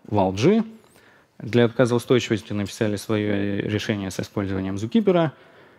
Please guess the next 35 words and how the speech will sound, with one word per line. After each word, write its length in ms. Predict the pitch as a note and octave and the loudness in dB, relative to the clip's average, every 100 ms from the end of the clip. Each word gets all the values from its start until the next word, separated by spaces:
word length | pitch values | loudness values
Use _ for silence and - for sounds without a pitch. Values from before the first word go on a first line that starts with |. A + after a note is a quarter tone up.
| _ - | _ -6
Э, 460 | - A2+ A#2 A2+ - | 2 4 6 4 2
ну 160 | C#3 E3 | 2 4
и 40 | |
вот 200 | C3 A#2 | 4 4
П 80 | A#2+ | 2
Г 140 | A#2 | 2
А 40 | A#2+ | 2
с 100 | - | 2
агент 300 | A2+ A#2+ A2+ | 0 2 0
и 40 | |
П 120 | A2 | -2
Г 120 | A2 A2+ | 0 0
А 40 | |
с 80 | - | 2
прокси 360 | F3+ G3+ - | 0 2 0
я 220 | A2+ A#2+ C3+ | 0 2 0
сейчас 320 | - A#2 - | -2 -4 -4
расскажу. 500 | - - - F2 - _ _ - - _ _ _ _ - - _ - - - - | -10 -10 -10 -8 -10 _ _ -20 -20 _ _ _ _ -20 -20 _ -18 -16 -10 -2
Значит, 320 | A2+ A#2 - - - - - | 0 0 -2 -8 -20 -20 -2
П 60 | C#3 | 4
Г 80 | |
А 40 | D#3+ | 4
с 60 | |
агент — 240 | D#3+ F#3+ D#3+ | 4 4 4
это 120 | B2+ | 4
такая 260 | A#2 A#2+ A#2+ | 2 2 2
штука, 300 | - A#2+ A2+ | 0 -6 -2
которая 320 | G#2+ A2+ G#2 | 0 2 2
запущена 520 | G#2 G2+ B2 - G2+ | 0 0 0 0 -4
в 60 | F2+ | -2
контейнере 520 | - G2+ A2+ G#2 G2 | -4 0 0 0 -2
с 40 | G2+ | 2
базой. 380 | D3+ G3+ G3 D#3+ _ _ - - - _ - - | 2 4 0 -2 _ _ -20 -20 -20 _ -12 -2
Она 360 | - A#2+ D3 | 2 2 2
ходит 420 | - C3+ A2+ G#2+ | 4 4 2 -2